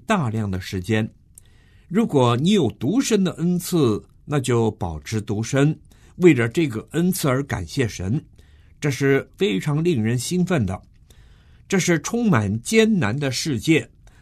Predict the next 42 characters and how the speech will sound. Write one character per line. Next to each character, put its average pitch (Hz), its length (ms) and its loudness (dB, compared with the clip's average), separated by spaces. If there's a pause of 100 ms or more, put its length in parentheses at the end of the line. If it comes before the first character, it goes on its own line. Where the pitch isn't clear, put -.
(120)
在 170 200 0
这 127 160 -4
世 165 300 -2
上 110 380 -2
养 110 240 -4
育 143 160 0
孩 113 380 -6
子 165 300 -4 (260)
不 185 120 6
容 131 240 2
易， 180 240 0 (560)
而 185 120 2
且 170 120 -2
还 143 240 -2
不 269 180 -4
止 87 280 -8
啊， 107 140 0
因 185 200 -2
为 185 140 2
肉 196 280 6
身 220 220 0
的 247 80 -2
问 170 240 0
题， - 360 -2 (440)
婚 220 280 6
姻 214 320 2 (160)
会 180 240 8
变 147 340 -2
成 160 200 -2
苦 82 320 -8
难。 120 240 -2 (560)
如 196 140 0
果 120 300 0
神 131 340 -2
赐 220 260 -4
给 123 140 -2
你 113 200 0
独 120 240 -2
身 170 220 0
的 165 100 0
恩 180 300 0
赐， 165 360 0